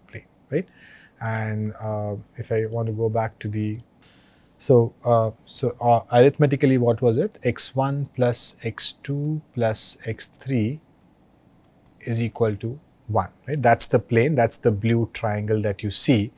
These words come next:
And, uh, you can see that, uh, except for the point zero, comma zero, comma zero, any of the seven points will give me an answer which is greater than equal to one, hence they lie in the positive half space of the line.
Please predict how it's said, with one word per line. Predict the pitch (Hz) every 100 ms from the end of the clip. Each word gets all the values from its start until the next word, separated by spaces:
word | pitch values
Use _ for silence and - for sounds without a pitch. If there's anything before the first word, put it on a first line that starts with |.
| _ - - - -
And, | 117 113 110 110 110 113
uh, | 110 107 104 104 -
you | 120 117 113
can | 120 117
see | - 165
that, | 151 127 117 117 _ _ _ _ _ _
uh, | 117 113 110 127
except | 127 - 156
for | 139
the | 120
point | 113 120 120 117
zero, | 117 117
comma | 110 110 110
zero, | 104 107
comma | 101 107 104
zero, | 104 120 175
any | 123 123
of | 123
the | 113
seven | - 110 110
points | - 117 135 180
will | 120 107
give | 110 107
me | 113 117 113
an | 107
answer | 107 110 - 113
which | 107
is | 107 -
greater | - 123 120 131
than | 120
equal | 107 101 104
to | 101
one, | 104 160
hence | 190 120 107
they | 113
lie | 107 104
in | 104
the |
positive | 104 104 101 104 95
half | 104
space | - 107 -
of | 101
the | 101
line. | 117